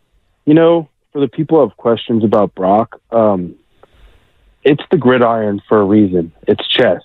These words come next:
you know? And to me, the smartest play was when he, on the last drive, when he tucked the ball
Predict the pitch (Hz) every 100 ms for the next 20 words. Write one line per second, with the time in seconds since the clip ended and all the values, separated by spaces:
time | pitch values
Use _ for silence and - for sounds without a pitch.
0 | _ 101 101 98 110 - _ - _ _
1 | - 123 113 127 139 220 208 - 120 120
2 | 113 - 127 131 120 101 101 107 101 92
3 | - 127 117 113 110 110 107 - 117 107
4 | 104 117 - 117 120 - 117 101 92 85